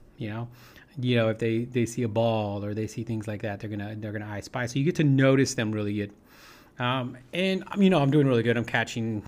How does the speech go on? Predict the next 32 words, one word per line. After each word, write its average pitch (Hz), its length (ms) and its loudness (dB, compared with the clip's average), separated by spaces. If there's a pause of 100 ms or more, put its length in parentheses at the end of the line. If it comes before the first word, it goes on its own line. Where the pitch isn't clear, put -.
(100)
either 117 180 -6
their 110 120 -6
I 113 180 -2
spies 107 600 -6 (160)
pretty 185 280 0
easily. 120 380 0
The 123 160 0
adults 151 380 0
is, 151 180 -6
are 143 240 -2
usually 135 460 -2
a - 20 0
little 120 180 -2
harder. 107 380 -6 (560)
And 131 140 0
then 151 280 0
one 151 140 -2
of 196 80 0
the 156 180 -2
eight-year-olds, 120 640 -2 (1040)
he - 80 -10
looks 127 260 -4
at 117 120 -4
me 117 160 -4
and 113 120 -6
she's 120 200 -12
like, 120 200 -10
"I 143 200 -2
spy 117 460 -2
with 120 200 -2
my 113 280 -2
eye, 107 320 -6